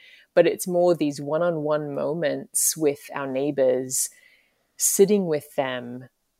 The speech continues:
in knowing silence when they're really suffering through something, loving them enough to show up in the mess and complexity of healing. You know, if you've ever been with someone in the process of recovery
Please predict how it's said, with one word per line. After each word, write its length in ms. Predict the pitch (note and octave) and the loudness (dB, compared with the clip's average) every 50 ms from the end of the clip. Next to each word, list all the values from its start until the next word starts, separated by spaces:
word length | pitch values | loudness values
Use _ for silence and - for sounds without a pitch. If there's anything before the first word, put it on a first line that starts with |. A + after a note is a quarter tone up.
| _ _ _ _ _ - | _ _ _ _ _ -2
in 200 | G3+ F#3 F3 E3+ | 0 0 2 4
knowing 340 | E3+ E3+ E3+ E3+ E3 D#3+ | 4 6 6 4 2 0
silence 1000 | D3+ - - D#3+ D3+ D3 D3 D3 C#3 C#3+ - - - - - - - - - - - _ _ _ _ | 0 0 0 2 2 2 2 0 -2 -4 -6 -8 -8 -6 -4 -2 -2 -2 -4 -6 -10 _ _ _ _
when 180 | - E3 D#3 D#3 | -4 -2 0 0
they're 140 | D3 C#3+ C#3 | 0 0 2
really 600 | C#3+ D3+ C#3+ C#3+ C#3+ C#3+ C#3 C#3 C#3 D3 - - | 2 2 2 4 2 2 0 0 -2 -4 -6 -8
suffering 560 | - - - - D#3 D3 - D#3 D3 C#3+ C#3+ C#3 | -6 -4 -2 -2 -2 -2 -2 -4 -4 -4 -4 -6
through 280 | - - D3 C#3+ C#3 | -8 -8 -6 -6 -6
something, 800 | C3+ - - C3+ C3+ C#3 C#3 - - - - - - - - D#3+ _ _ _ _ _ _ _ _ _ _ _ _ _ _ _ _ _ _ _ _ _ _ _ _ _ _ | -6 -6 -6 -8 -10 -12 -12 -12 -12 -12 -12 -12 -14 -16 -18 -20 _ _ _ _ _ _ _ _ _ _ _ _ _ _ _ _ _ _ _ _ _ _ _ _ _ _
loving 460 | G3+ G3 E3+ D#3 D#3 E3 F3+ F#3 F3+ | 0 2 4 4 4 4 2 0 0
them 180 | F3 E3 D#3+ D#3 | 0 0 0 0
enough 520 | D3+ D3 C#3+ C#3 C#3 D3+ E3 - - - | -2 0 -2 -2 -2 -4 -6 -10 -12 -12
to 140 | - - F3 | -10 -8 -6
show 360 | - - - - E3 D3+ C#3+ | -4 -2 0 0 2 2 2
up 300 | C#3+ C#3 F3+ G3 _ - - - - | 2 0 0 -4 _ -16 -20 -16 -12
in 180 | - F3 E3 D3+ | -10 -8 -6 -6
the 100 | C#3+ C#3 | -6 -6
mess 640 | C#3 C#3+ C#3+ C#3 C#3 D#3 G3 G#3 - - - - - - | -6 -6 -4 -4 -2 -4 -4 -4 -4 -4 -2 -2 -4 -6
and 180 | D#3+ D3+ C#3 | -10 -12 -12
complexity 960 | - - C#3 C3 - - - D3 - - - - - G3+ G3+ G3+ G#3+ A3 A#3 - - | -12 -12 -12 -12 -8 -6 -6 -6 -4 -6 -6 -4 -2 -2 -2 -2 -4 -6 -8 -4 -4
of 160 | D#3+ D3 - | -4 -4 -4
healing. 600 | - - - C#3+ D3 C#3+ C#3+ - - - D3+ C#3+ - _ _ _ _ _ _ _ _ _ _ _ _ _ | -8 -6 -4 -2 -2 -2 -4 -6 -10 -12 -14 -18 -20 _ _ _ _ _ _ _ _ _ _ _ _ _
You 80 | F3 E3 | 0 0
know, 60 | E3 | 0
if 120 | E3 D#3+ | 2 2
you've 160 | F#3 F3+ D#3 | 0 2 4
ever 200 | D#3+ D3+ E3 G#3 | 4 4 4 2
been 260 | G3 D#3+ E3 D#3 E3 F#3 | 2 4 2 2 2 0
with 140 | G3 E3+ | -2 -2
someone 380 | - - - F3 E3 D#3+ D#3 D#3 | -4 -4 -4 -4 -4 -4 -4 -4
in 80 | D3+ D3 | -4 -4
the 80 | D3 | -6
process 540 | C#3+ - - D#3 E3 F3 - F#3+ F3 - - | -8 -2 0 2 2 4 2 0 0 0 -2
of 100 | E3 C#3+ | -2 -2
recovery 720 | D3 C#3 - - - D#3+ D#3 D#3+ D#3 C#3 C3+ C3 C#3 C3 | -2 -4 -4 -4 -4 -4 -2 -2 -2 -2 -2 -2 -4 -6